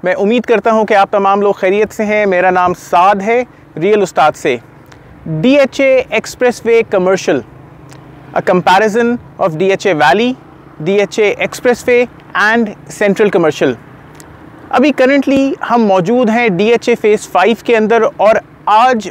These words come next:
आपको ये अपडेट करेंगे कि launch हो चुके हैं डीएचए phase five के एक्सप्रेसवे के commercials। इस video को शुरू करने से पहले आप हमारे channel को subscribe करें, video पसंद आए तो इसे like करिएगा और, और भी लोगों के साथ share करिएगा।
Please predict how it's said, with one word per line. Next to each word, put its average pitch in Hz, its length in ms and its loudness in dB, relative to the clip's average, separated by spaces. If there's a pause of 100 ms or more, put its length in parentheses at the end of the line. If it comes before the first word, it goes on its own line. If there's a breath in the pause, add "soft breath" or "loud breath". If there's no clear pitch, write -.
आपको 202 380 -2
ये 208 140 -2
अपडेट 180 480 -2
करेंगे 220 420 2
कि 214 160 0
launch 180 480 0
हो 240 80 2
चुके 233 300 0
हैं 240 260 -2 (340 loud breath)
डीएचए 247 560 2
phase 220 360 -2
five 220 320 0 (100)
के 247 60 0 (180)
एक्सप्रेसवे 214 500 -2
के 208 100 -2
commercials। 156 580 -2 (280 loud breath)
इस 196 160 -4
video 220 200 4
को 233 100 0
शुरू 233 220 0
करने 220 220 2
से 220 140 -2
पहले 220 340 0
आप 190 180 2
हमारे 190 280 0
channel 196 280 -2
को 196 120 -4
subscribe 208 540 -2
करें, 233 200 2
video 196 260 2
पसंद 214 340 -2
आए 220 160 2
तो 214 100 0
इसे 202 240 0
like 170 280 2
करिएगा 240 520 2
और, 220 200 0
और 220 220 0
भी 226 120 0
लोगों 214 240 0
के 202 100 -4
साथ 190 180 0
share 185 220 0
करिएगा। 139 460 0